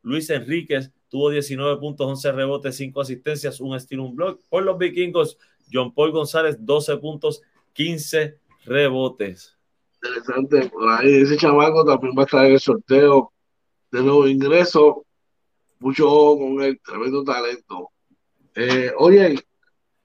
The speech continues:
Speaker 2: ¿dónde nos pueden contactar y dónde pueden seguir toda nuestra programación?
Speaker 1: Claro que sí, nos consiguen en Facebook, Twitter, Instagram y YouTube como Inventando con los Panas.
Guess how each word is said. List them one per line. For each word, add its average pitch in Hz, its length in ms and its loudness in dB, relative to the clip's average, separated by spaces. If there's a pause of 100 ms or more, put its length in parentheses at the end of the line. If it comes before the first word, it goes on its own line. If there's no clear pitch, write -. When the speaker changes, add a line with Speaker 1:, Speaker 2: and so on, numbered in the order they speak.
(140)
Speaker 2:
¿dónde 175 340 4
nos 190 140 4
pueden 180 260 2
contactar 180 520 0
y 180 40 0
dónde 165 320 -2
pueden 160 260 -4
seguir 165 260 -2
toda 160 300 4
nuestra 170 240 0
programación? 170 640 0 (440)
Speaker 1:
Claro 127 220 -2
que 135 120 -2
sí, 151 120 -8
nos 156 160 -4
consiguen 143 460 -8
en 123 100 -8
Facebook, 151 460 -6
Twitter, 156 240 -4 (140)
Instagram 147 480 -8
y 127 100 -10
YouTube 147 320 -12
como 147 200 -8
Inventando 139 480 -10
con 135 140 -6
los 123 140 -4
Panas. 160 500 -6